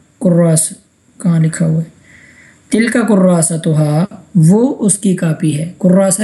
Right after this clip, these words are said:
کہتے ہیں کاپی کو، کاپی، نوٹ بک،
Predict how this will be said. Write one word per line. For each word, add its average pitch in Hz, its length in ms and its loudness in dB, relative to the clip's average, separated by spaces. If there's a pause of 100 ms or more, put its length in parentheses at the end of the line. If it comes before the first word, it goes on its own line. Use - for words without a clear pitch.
کہتے 196 220 0
ہیں 214 160 2
کاپی 170 280 0
کو، 165 180 -6 (500)
کاپی، 151 400 -2 (1900)
نوٹ 160 260 4
بک، 147 320 -6